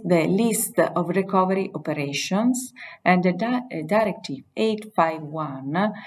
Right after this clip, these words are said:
entered in force in Italy with the de-, decree, uh, last year. The, in particular, for the Waste Framework Directive, uh, the Annex three, uh, reported the lists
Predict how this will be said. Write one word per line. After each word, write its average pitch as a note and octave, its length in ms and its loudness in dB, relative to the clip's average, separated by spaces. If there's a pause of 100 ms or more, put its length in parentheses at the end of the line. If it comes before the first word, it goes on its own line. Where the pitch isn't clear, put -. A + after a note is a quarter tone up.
(220)
entered E3 280 0
in D3 280 -2
force E3 300 2
in C#3+ 100 0
Italy E3 380 2
with A3+ 160 2
the A3 100 4
de-, A#3+ 320 0 (160)
decree, E3+ 640 0 (240)
uh, D#3 220 2
last - 400 -4
year. C3 440 -8 (840)
The, G#3+ 240 2 (140)
in C#4+ 160 6
particular, E3 640 0
for D#3+ 240 -2
the D3 160 -4
Waste G3 560 0 (120)
Framework E3 460 -2
Directive, E3 680 0
uh, E3+ 840 0
the F#3 240 0
Annex C4 380 0
three, D3+ 680 -4 (100)
uh, D#3 480 2
reported F#3 680 2
the G#3+ 100 2
lists B3 760 0